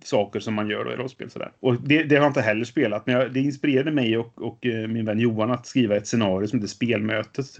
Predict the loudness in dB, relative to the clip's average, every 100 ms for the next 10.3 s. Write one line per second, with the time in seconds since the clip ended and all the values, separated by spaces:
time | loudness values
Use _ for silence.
0 | -14 -6 -6 -6 0 0 2 2 2 2
1 | 4 2 2 -2 -10 -6 -4 -2 -2 -4
2 | -6 -8 -16 -20 -2 0 2 2 0 -4
3 | -4 -4 -4 -6 -8 -6 -6 -8 -10 -12
4 | -14 -18 -6 -6 -2 4 4 6 4 4
5 | -4 -4 0 2 4 4 4 2 0 -2
6 | -2 -4 -2 -2 0 0 0 -4 -4 -4
7 | 0 0 2 0 0 -2 -2 -2 -2 -2
8 | 0 -2 -4 -8 -10 -6 -6 -6 -6 -4
9 | -4 -6 -12 -8 -8 -6 -4 -2 -2 -6
10 | -8 -18